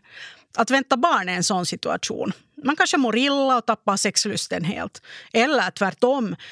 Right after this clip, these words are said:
känner sig som en sexgudinna och blir upphetsad av den ökade blodmängden i kroppen och i vaginan. Många är också oroliga för att sex skulle kunna skada bebin i magen,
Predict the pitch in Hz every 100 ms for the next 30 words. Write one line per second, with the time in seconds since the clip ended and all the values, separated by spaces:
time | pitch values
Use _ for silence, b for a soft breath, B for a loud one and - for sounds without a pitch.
0 | B 254 254 226 226 202 214 208 - 175
1 | - 214 202 202 202 190 214 196 214 247
2 | - 208 - 208 196 190 208 233 214 208
3 | 196 208 233 185 190 180 196 208 240 220
4 | - 180 180 180 190 214 180 - 208 -
5 | B B B B B B _ 247 302 403
6 | 277 254 254 262 349 240 196 175 180 180
7 | - 208 208 - 277 - 220 208 190 196
8 | - 285 196 175 170 196 175 185 180 185
9 | 180 185 185